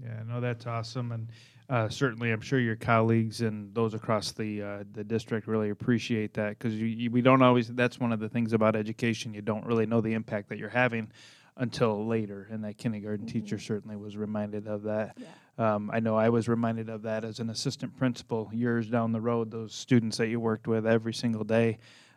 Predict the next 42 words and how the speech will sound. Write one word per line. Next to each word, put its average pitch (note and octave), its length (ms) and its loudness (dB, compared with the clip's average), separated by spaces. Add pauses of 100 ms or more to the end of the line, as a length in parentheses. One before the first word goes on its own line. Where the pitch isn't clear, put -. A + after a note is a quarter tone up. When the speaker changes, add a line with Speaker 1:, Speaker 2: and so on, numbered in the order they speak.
Speaker 1:
um, G#2 400 -2 (100)
you B2 100 -2
know, G#2+ 100 -6
and G#2+ 100 -10
you G#2+ 60 -14
really G#2+ 180 -12
get G#2+ 180 -14
those G#2 160 -16
strong A2 420 -4
bonds, G#2 440 -16
and G#2+ 240 -20 (160)
so G#2+ 260 -8 (100)
thank A2 220 -6
you A2 80 -8
for A2 140 -6
that. A2 220 0 (240)
So, D#3 480 10
uh, B2 340 10
the A2+ 160 0
noble C#3+ 240 8
profession C3+ 540 2
of A#2 100 -2
education, A2+ 840 -4
th-, A#2+ 140 -10
you B2+ 60 -2
know, A2+ 140 -2
that A#2+ 240 6
it A2+ 140 6
is, A#2 340 6
and, A2+ 200 -4
and B2+ 160 -2
what D#3 240 2
are B3+ 100 -2
some B2+ 280 -2
ways A#2+ 260 0
that A2+ 160 -4
the A2+ 80 -8
community A2+ 560 -2
can A2 240 -6
support, - 680 -4
uh, A#2 220 0
educators, A2+ 800 0